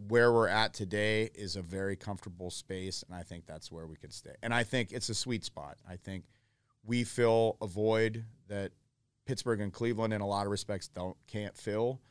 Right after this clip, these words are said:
Um, and we can do it cheaper than those places. So I, and it's some, a lot easier to get around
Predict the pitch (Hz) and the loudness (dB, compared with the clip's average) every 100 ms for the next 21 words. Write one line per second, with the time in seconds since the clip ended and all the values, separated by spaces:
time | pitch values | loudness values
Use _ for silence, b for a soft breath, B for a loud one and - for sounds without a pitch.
0 | _ _ _ _ 87 90 - 127 139 139 | _ _ _ _ -8 -8 0 2 4 2
1 | 131 131 120 - 127 98 87 80 78 71 | 2 4 2 0 -2 -2 -4 -8 -10 -14
2 | - 73 67 65 - 90 87 87 - 104 | -14 -16 -14 -14 -10 -8 -8 -10 -8 -6
3 | 98 92 - 104 - 101 101 117 107 104 | -6 -4 -4 -4 -2 0 0 0 -2 0
4 | 104 95 104 95 98 104 104 107 104 | -2 -2 -2 -2 -4 -4 -2 -2 -4